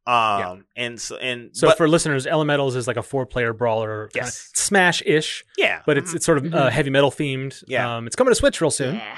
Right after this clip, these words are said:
Speaker 1: Yeah.
Speaker 2: Um, it came out on P C, ooh, maybe two years ago.
Speaker 1: Mm, a
Speaker 2: Time
Speaker 1: while
Speaker 2: is
Speaker 1: ago.
Speaker 2: an illusion.
Speaker 1: Yes.
Speaker 2: Uh,
Speaker 3: <laughs>
Speaker 2: <laughs> um, but yeah, it's, it's four player single screen
Speaker 1: Yep.
Speaker 2: battle game, a lot of fun.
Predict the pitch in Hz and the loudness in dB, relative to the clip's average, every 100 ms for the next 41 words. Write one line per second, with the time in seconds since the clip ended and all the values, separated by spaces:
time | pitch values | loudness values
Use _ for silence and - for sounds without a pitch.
0 | 466 494 175 220 139 131 120 120 120 123 | 2 4 4 4 0 0 -2 -6 -8 -4
1 | 165 151 139 147 131 131 135 131 120 117 | 0 2 2 0 -8 -8 -8 -6 -6 -8
2 | 107 113 123 131 120 113 117 147 120 117 | -10 -12 -6 -4 -4 -2 -2 -4 -2 -2
3 | 135 110 107 104 139 123 120 131 123 110 | -2 -4 -6 -8 -12 -12 -4 -2 -2 -4
4 | 98 - - 127 113 117 110 120 - 113 | -8 -14 -14 -10 -10 -10 -12 -14 -6 -4
5 | - 226 185 147 113 - - 285 - 220 | -2 -2 0 2 0 -2 -6 -8 -2 2
6 | 254 254 233 214 196 175 - 180 _ _ | 6 6 6 4 0 -4 -8 -12 _ _
7 | - - - - 143 131 120 117 120 165 | -20 -20 -14 -2 0 2 0 -4 2 6
8 | 170 156 - - 135 - _ - 165 - | 6 4 0 -2 -2 -8 _ 2 2 4
9 | 147 139 - 135 - 135 123 120 117 110 | 4 4 2 -2 -2 -4 -4 -4 -4 0
10 | 117 - 117 113 113 120 123 - 113 | 0 2 -4 -2 -4 -2 -2 -4 -14